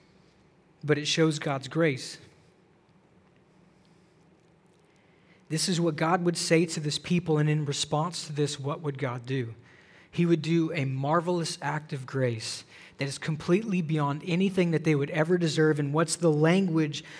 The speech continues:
of what God promises them in the future? Well, let me rehash it.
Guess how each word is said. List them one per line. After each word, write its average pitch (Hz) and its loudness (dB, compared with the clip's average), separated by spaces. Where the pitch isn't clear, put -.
of 139 -6
what 143 -2
God 151 -2
promises 156 -4
them 143 -2
in 139 -4
the 131 -6
future? 131 -2
Well, 151 -4
let 160 0
me 160 0
rehash 151 -4
it. 151 -16